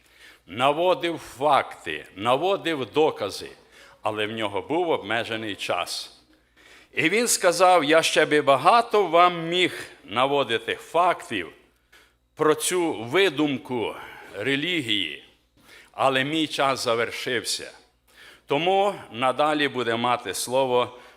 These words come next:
пресвітер церкви. Що він скаже про Воскресіння Христа?»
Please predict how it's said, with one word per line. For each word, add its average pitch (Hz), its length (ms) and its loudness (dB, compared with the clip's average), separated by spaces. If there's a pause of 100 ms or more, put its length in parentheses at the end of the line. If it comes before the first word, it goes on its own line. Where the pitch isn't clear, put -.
пресвітер 113 640 -6
церкви. 92 720 -4 (500)
Що 240 340 2
він 165 280 0
скаже 123 720 0 (1300)
про 131 180 0
Воскресіння 113 920 -4
Христа?» - 680 -4